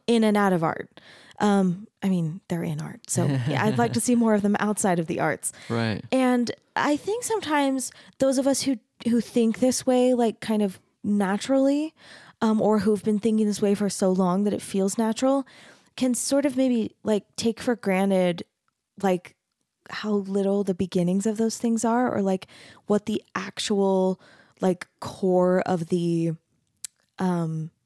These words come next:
Speaker 1: the decision making is.
Speaker 2: Mm-hmm.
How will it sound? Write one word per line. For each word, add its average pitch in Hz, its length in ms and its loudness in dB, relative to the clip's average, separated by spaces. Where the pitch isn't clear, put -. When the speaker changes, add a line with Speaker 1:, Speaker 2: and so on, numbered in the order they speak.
Speaker 1:
the 190 80 -2
decision 180 480 -2
making 233 580 -2
is. 202 580 0
Speaker 2:
Mm-hmm. 110 360 -2